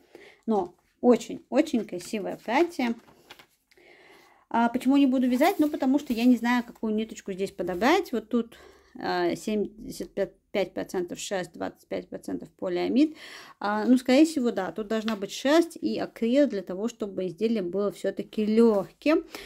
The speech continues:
Но мне вот интересно, какой у них расход. То есть у нас с вами получается с-, так. То есть одного цвета четыреста грамм,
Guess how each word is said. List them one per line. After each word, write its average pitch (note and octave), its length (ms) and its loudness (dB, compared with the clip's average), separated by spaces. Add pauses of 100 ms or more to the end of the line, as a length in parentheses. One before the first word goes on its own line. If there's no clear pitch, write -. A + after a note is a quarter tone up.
(220)
Но A3+ 140 2
мне A#3 200 6
вот A3 120 -2
интересно, C4 400 0
какой - 380 0
у G3+ 120 2
них A3 380 6 (680)
расход. G3+ 840 -2 (1200)
То A3 80 0
есть G#3 220 -2
у G3+ 60 -2
нас A#3 280 2
с - 40 -8
вами G3 200 0
получается G3+ 920 -4
с-, - 560 -16
так. F#3 400 -4 (1600)
То G#3 60 -10
есть - 80 -6
одного G3+ 360 4
цвета D#4 320 0
четыреста G#3 600 -6
грамм, F3 460 -4